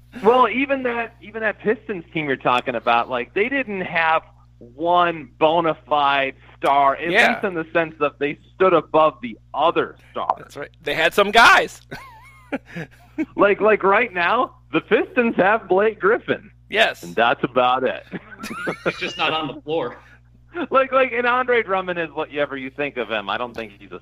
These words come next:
Speaker 1: superstar by any stretch, but, you know, I mean, you look and you see, like, with Detroit Mercy, you see Antoine Davis, and you know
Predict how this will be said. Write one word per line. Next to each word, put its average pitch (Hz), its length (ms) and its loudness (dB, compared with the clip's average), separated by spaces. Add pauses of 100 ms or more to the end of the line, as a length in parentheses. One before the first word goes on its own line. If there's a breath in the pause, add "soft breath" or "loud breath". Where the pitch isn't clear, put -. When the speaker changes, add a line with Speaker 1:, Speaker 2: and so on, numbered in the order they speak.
Speaker 1:
superstar 98 560 0
by 90 180 4
any 101 240 -4
stretch, 62 400 -12
but, 101 200 -4 (320 soft breath)
you 135 100 4
know, 127 140 4
I 123 260 -4
mean, 135 260 -10
you 135 320 -10
look 143 240 -2
and 127 200 -4
you 120 180 -12
see, 127 260 -10
like, 104 200 -6 (120)
with 110 140 -10 (160)
Detroit 107 280 -4
Mercy, 254 360 2
you 165 220 -8
see 143 160 -6
Antoine 123 420 -6
Davis, 98 380 -8
and 120 180 -10
you 131 80 -4
know 139 540 2